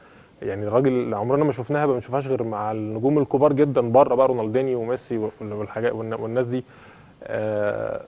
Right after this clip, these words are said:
صلاح مش عايز اقول فوق النقد، ولكن صلاح اللي بيقدم لمصر كتير جدا وما زال بيقدم، والراجل انا بشوف، انا م-، مش ب-، مش بشوف سبب للانتقاد بصراحه، سبب منطقي للانتقاد. آه، في الملعب بيأدي،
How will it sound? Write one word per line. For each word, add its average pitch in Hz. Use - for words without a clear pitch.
صلاح 135
مش 123
عايز 143
اقول 147
فوق 165
النقد، 151
ولكن 151
صلاح 143
اللي 131
بيقدم 135
لمصر 139
كتير 139
جدا 139
وما 127
زال 143
بيقدم، 131
والراجل 135
انا 147
بشوف، 139
انا 143
م-، 131
مش 123
ب-، 127
مش 123
بشوف 185
سبب 151
للانتقاد 123
بصراحه، 117
سبب 160
منطقي 135
للانتقاد. 110
آه، 117
في 113
الملعب 135
بيأدي، 131